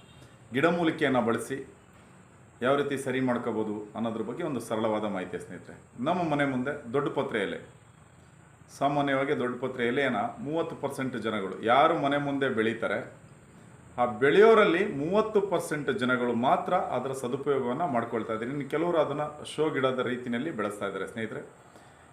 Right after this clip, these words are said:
ಯಾರಿಗೆ ಮುಖದ ಮೇಲೆ ಮೊಡವೆ ಗುಳ್ಳೆಗಳಿದ್ದಾವೆ, ಅವ್ರು ಏನು ಮಾಡ್ಬೇಕಂದ್ರೆ, ಪ್ರತಿನಿತ್ಯ ಒಂದು ಎಲೆಯನ್ನು, ಆ, ತೆಗೆದುಕೊಂಡು, ದೊಡ್ಡ ಪತ್ರೆ ಎಲೆಯನ್ನು ತೆಗೆದುಕೊಂಡು ಅದನ್ನು ಚೆನ್ನಾಗಿ ತೊಳೆದು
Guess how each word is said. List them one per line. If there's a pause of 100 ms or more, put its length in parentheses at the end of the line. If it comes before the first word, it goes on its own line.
(120)
ಯಾರಿಗೆ
ಮುಖದ
ಮೇಲೆ
ಮೊಡವೆ
ಗುಳ್ಳೆಗಳಿದ್ದಾವೆ, (560)
ಅವ್ರು
ಏನು
ಮಾಡ್ಬೇಕಂದ್ರೆ, (1120)
ಪ್ರತಿನಿತ್ಯ (800)
ಒಂದು (560)
ಎಲೆಯನ್ನು, (640)
ಆ,
ತೆಗೆದುಕೊಂಡು,
ದೊಡ್ಡ
ಪತ್ರೆ
ಎಲೆಯನ್ನು
ತೆಗೆದುಕೊಂಡು
ಅದನ್ನು
ಚೆನ್ನಾಗಿ
ತೊಳೆದು